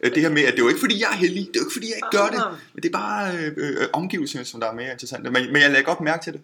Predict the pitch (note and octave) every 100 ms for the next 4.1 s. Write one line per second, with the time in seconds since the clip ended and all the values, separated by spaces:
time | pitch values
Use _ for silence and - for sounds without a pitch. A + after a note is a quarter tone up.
0 | - C#3 C#3 B2+ B2 - - - A2+ B2+
1 | C#3+ C#3+ B2 C#3 D3 D3 - B2+ B2+ B2+
2 | G2+ G#2+ G2+ A#2 A2+ A#2 G#2+ D#3+ G3 F#3
3 | G3 G2+ - A#2 A#2 F#2 G#2+ G#2 G#2+ A2
4 | G#2+